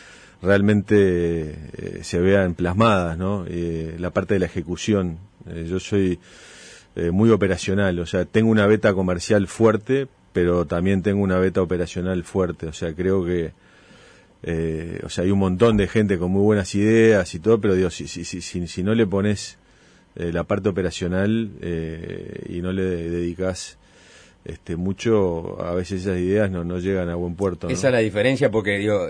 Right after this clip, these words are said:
Speaker 2: eh, em-, emprendedurismo, emprendedor, emprendedor es una, es una frase que usamos ahora en Uruguay casi como se usa el vallismo, ¿no? O sea, es, es amplia, <laughs> es elástica
Speaker 1: Mm.
Speaker 2: y la usan mucho. Eh, ¿y cuál es la diferencia, no? Entre un emprendedor y, y, y,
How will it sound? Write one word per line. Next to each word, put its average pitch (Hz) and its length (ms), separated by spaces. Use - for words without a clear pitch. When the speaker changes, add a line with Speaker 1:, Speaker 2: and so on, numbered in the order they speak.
Speaker 2:
eh, 90 140
em-, 113 300
emprendedurismo, 113 1120
emprendedor, 113 1080
emprendedor 113 560
es 127 100
una, 127 140
es 110 160
una 123 160
frase 127 340
que 107 80
usamos 117 400
ahora 107 340
en 104 60
Uruguay 104 300
casi 117 240
como 90 180
se 107 140
usa 104 160
el 92 60
vallismo, 87 500
¿no? 101 100
O 104 60
sea, 95 240
es, 95 100
es - 220
amplia, 147 640
<laughs> 180 80
es - 160
elástica 135 540
Speaker 1:
Mm. - 20
Speaker 2:
y 117 60
la 113 100
usan 113 220
mucho. 110 420
Eh, 98 160
¿y 107 80
cuál 147 220
es 147 60
la 135 80
diferencia, 120 580
no? 135 100
Entre 107 220
un 131 80
emprendedor 123 600
y, 87 80
y, 95 680
y, 95 180